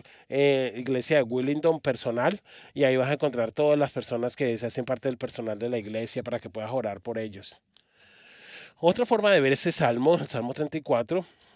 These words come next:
es que uno de los servicios de adoración más cortos que jamás haya existido.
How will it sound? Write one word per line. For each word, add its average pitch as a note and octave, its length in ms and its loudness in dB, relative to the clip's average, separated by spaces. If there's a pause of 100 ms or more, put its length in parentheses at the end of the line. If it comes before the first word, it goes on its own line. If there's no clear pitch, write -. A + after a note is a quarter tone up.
(200)
es C#3+ 160 -2
que F3+ 120 4
uno F3+ 200 4
de F3+ 60 6
los E3+ 140 2
servicios C3 540 0
de D#3 80 6
adoración D3+ 580 4 (220)
más D3 480 0
cortos E3 640 2 (320)
que D3+ 100 2
jamás A#2+ 300 0
haya C3 160 -2
existido. G#2+ 500 -8